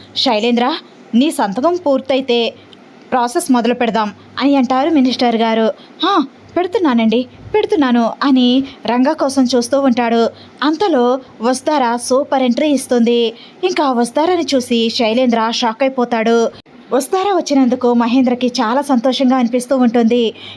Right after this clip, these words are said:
ఇంకా శైలేంద్ర, దేవయాని అయితే షాకింగ్గా ఒకరిముఖాలొకరు చూసుకుని, "మమ్మీ, ఇది నిజమా? దెయ్యం, దెయ్యం మమ్మీ"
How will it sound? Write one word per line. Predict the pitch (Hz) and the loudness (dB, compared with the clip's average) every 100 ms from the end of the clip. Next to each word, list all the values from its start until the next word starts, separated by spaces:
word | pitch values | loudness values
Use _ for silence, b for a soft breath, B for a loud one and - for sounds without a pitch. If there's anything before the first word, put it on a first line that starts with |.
| - | -4
ఇంకా | 320 294 247 | 0 0 0
శైలేంద్ర, | 254 277 233 277 285 277 | 0 0 0 2 2 0
దేవయాని | 247 240 247 247 247 | 0 0 0 2 2
అయితే | 226 233 233 | 2 0 -2
షాకింగ్గా | 233 226 226 269 233 226 | 0 -2 0 0 0 0
ఒకరిముఖాలొకరు | 226 262 262 269 254 247 247 247 | -2 0 0 0 -2 -2 -2 -2
చూసుకుని, | 233 247 226 233 226 B B 220 | -2 0 2 0 -2 B B 2
"మమ్మీ, | 247 247 285 - B B - | 4 4 2 -2 B B -4
ఇది | 254 254 | 0 0
నిజమా? | 240 262 285 311 - - - 202 | 2 2 2 -2 -8 -20 -10 -6
దెయ్యం, | 180 180 285 320 254 - - | -2 0 2 2 0 -6 -8
దెయ్యం | 202 190 294 349 | -4 -2 0 0
మమ్మీ" | 339 262 269 294 | 2 2 2 0